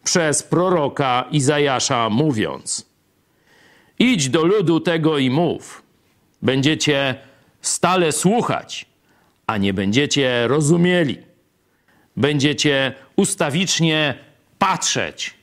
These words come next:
a nie ujrzycie. Albowiem otępiało serce tego ludu. Uszy ich dotknęła głuchota.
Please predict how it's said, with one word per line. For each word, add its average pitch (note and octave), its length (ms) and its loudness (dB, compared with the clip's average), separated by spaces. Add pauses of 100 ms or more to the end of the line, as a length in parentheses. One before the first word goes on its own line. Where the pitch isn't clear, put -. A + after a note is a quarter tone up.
(920)
a G#2 220 -4
nie D#2+ 360 -4
ujrzycie. F2+ 880 -4 (640)
Albowiem C#3+ 640 0 (460)
otępiało F#3 1000 0
serce D3+ 580 0
tego B2 340 -2
ludu. C3+ 420 0 (500)
Uszy A#3+ 480 2
ich C3+ 240 0
dotknęła E3+ 640 0
głuchota. E3+ 920 0